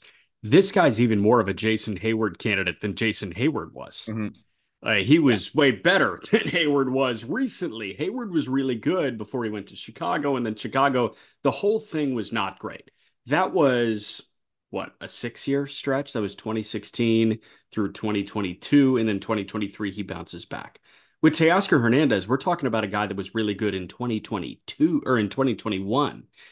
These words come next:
Speaker 1: And then twenty-two, it was all right. And then twenty twenty-three, it was, "Mm." And then now twenty twenty-four, you're looking for that full bounce back. Um, I found this fascinating, man. And,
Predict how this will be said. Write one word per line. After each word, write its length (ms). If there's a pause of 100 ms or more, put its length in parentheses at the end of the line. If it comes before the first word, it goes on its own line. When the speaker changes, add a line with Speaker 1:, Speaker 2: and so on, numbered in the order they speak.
Speaker 1:
And 160
then 100
twenty-two, 680
it 80
was 640
all 100
right. 380
And 100
then 140
twenty 260
twenty-three, 540
it 20
was, 160
"Mm." 320 (400)
And 160
then 140
now 440
twenty 280
twenty-four, 480
you're 140
looking 280
for 400 (220)
that 200
full 280
bounce 320
back. 320 (360)
Um, 420 (180)
I 160
found 320
this 160
fascinating, 640
man. 320
And, 260